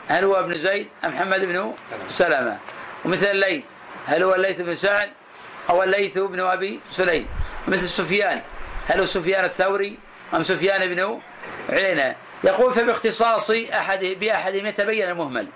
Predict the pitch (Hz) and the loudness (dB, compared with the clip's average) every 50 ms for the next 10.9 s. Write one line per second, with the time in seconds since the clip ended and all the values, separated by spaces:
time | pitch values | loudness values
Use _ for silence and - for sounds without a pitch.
0 | - - - - - - - - - - - 254 254 254 269 254 226 226 262 277 | -18 -20 -18 -16 -14 -14 -14 -8 -2 2 2 2 4 2 2 2 4 2 2 2
1 | 247 247 247 262 220 220 233 220 220 226 220 220 190 208 202 - - 175 156 - | 0 0 0 -2 -2 -2 -2 -2 -2 0 -2 -2 0 0 -2 -4 -4 -10 -4 0
2 | 175 160 131 - - - - - - 185 226 254 269 254 240 233 233 226 214 - | 0 0 0 0 -4 -12 -16 -4 -2 0 2 2 2 2 2 2 2 2 0 0
3 | 214 196 185 - 180 - - 180 139 - - 127 117 107 92 - - - - - | -2 -4 -4 -6 -6 -2 2 2 2 2 0 -4 -4 -4 -6 -6 -8 -10 -14 -14
4 | - - - - - - - - - - - - - - - - 143 156 180 196 | -14 -14 -14 -14 -14 -14 -14 -14 -14 -14 -14 -14 -14 -8 -2 0 2 4 4 2
5 | 196 190 196 160 160 185 196 208 220 220 - - - - - - - - - - | 2 0 -2 0 0 2 4 4 2 2 0 -4 -12 -20 -20 -20 -18 -18 -8 -2
6 | 185 202 220 226 220 180 - - - 180 170 - - 180 - - 175 156 123 - | 2 2 4 4 4 2 2 2 0 0 0 0 0 0 2 2 2 2 2 0
7 | - - - - - - - - - 165 170 196 214 220 220 202 156 175 214 233 | -4 -8 -16 -16 -16 -14 -14 -4 0 2 2 4 4 4 2 2 2 2 2 2
8 | 220 208 202 196 202 202 - 190 202 214 220 214 202 196 196 196 190 190 190 185 | 2 2 2 2 2 0 0 0 0 0 0 0 -2 -4 -4 -4 -2 -2 0 0
9 | 185 185 - 175 175 180 196 208 208 180 196 175 190 190 - - 208 190 202 180 | 0 -2 -2 -4 -2 0 0 0 0 0 -2 -2 -2 -4 -4 -6 -4 -2 0 0
10 | 180 175 - - 208 214 202 196 180 - 185 175 170 170 156 135 117 | 0 -2 -2 -2 -2 0 0 0 0 0 0 0 2 0 0 -4 -6